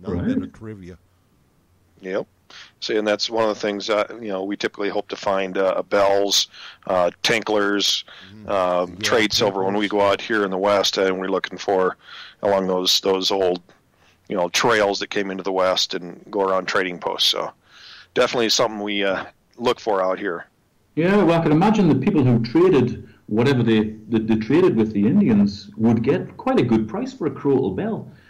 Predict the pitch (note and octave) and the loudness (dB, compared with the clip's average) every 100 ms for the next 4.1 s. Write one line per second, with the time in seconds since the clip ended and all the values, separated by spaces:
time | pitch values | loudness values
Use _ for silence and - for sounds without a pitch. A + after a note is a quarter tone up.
0 | _ - C#3+ F3 D3 C3+ A#2+ B2 D#3 E3 | _ -2 0 4 4 4 2 0 0 2
1 | C#3 B2+ - - - G#2+ - - C#3 E3+ | 2 2 -2 -10 -14 -14 -14 -10 -4 0
2 | E3+ C#3+ - - A2 - - D#3 A2+ C3 | 2 0 0 -4 -6 -6 -2 0 4 4
3 | A2 G#2 G2 F#2+ - F3+ F3 A#2 G#2 G#2+ | 2 0 -2 -2 -4 -2 0 0 2 2
4 | G#2 | 0